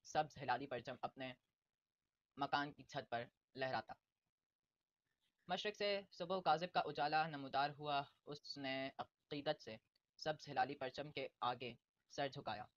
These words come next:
और मस्जिद की तरफ चल पड़ा। आज चौदह अगस्त था। रास्ते में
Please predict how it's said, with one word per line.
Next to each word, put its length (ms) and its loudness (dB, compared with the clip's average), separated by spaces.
और 260 4
मस्जिद 320 -6
की 80 -16
तरफ 260 -6
चल 120 -4
पड़ा। 240 -10
आज 180 6
चौदह 280 0
अगस्त 320 -4
था। 200 -2
रास्ते 380 4
में 260 -4